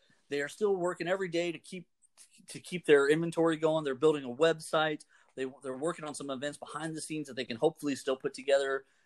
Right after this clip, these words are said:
even maybe some, some internet-based things that they're working on.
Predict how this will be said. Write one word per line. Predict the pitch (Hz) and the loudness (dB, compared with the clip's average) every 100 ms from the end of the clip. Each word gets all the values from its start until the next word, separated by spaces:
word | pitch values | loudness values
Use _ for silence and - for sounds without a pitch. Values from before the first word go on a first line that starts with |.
| _ | _
even | 165 165 156 | -8 -6 -2
maybe | 147 147 | -2 -2
some, | 139 - 131 131 123 | -4 -4 -4 -6 -10
some | - 131 | -10 -10
internet-based | 147 151 151 147 - 139 143 - | -4 -2 -2 -6 -6 -8 -8 -8
things | 147 139 | -6 -6
that | 127 | -6
they're | 143 | -4
working | 131 131 143 143 | -2 -4 -4 -4
on. | 139 143 | -4 -4